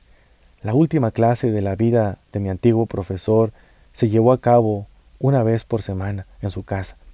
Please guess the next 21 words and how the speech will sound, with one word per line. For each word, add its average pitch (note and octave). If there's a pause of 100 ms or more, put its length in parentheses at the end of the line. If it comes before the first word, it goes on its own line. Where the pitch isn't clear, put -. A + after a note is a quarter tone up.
(500)
junto B2+
a A#2
una C#3+
ventana A#2
en G#2+
su A2
oficina G#2
desde G2+
la G2+
cual A#2
él A2+
podía A2
ver A2
una A2+
planta B2
con B2+
sus B2
flores C3+
de G#2+
color G#2
rosa F#2+